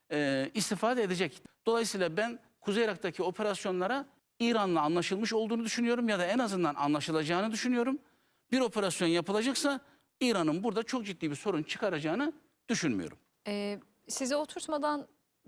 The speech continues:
Speaker 2: hani vekil güçlerden bahsettiniz ya, onunla ilgili hazırladığımız bir haritamız da var. Arkadaşlarım şimdi ekranı taşısın. Bunu da belki harita üzerine anlatmak istersiniz.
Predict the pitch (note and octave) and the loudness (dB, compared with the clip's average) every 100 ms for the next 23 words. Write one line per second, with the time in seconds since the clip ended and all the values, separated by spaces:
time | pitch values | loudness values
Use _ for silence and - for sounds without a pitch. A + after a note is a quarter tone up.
0 | - A3+ A#3 A3+ A#3 C4 A#3+ - B3 B3 | -8 -2 0 0 -2 -4 -2 0 0 0
1 | A#3+ A#3+ C4 F4+ C4 A#3 A#3+ A#3+ A3+ A#3+ | -2 -4 -8 -6 -2 0 0 0 0 -2
2 | A#3 A3+ A3+ A3+ G#3+ G#3+ A3 A3 A3 G3+ | 0 -2 -2 -4 -4 -4 -4 -4 -4 -2
3 | F#3 E3 D#3+ F3+ G3 F#3+ - F#3 - - | 0 2 0 -2 -4 -4 -2 -4 -6 -4
4 | F#3+ F#3 G3+ G3 G#3+ - - G4 - _ | -4 -2 -4 -4 -6 -6 -6 -8 -12 _
5 | _ A#3+ B3+ A#3+ A3 A3+ A3+ A3 A3 G3 | _ 0 2 2 2 0 0 -2 -2 -2
6 | F3 F3 E3 E3+ E3+ - F#3+ - - E3+ | 0 0 0 -2 -4 -6 -8 -6 -2 0
7 | F3 - F3+ F#3 - | 0 -2 -4 -4 -8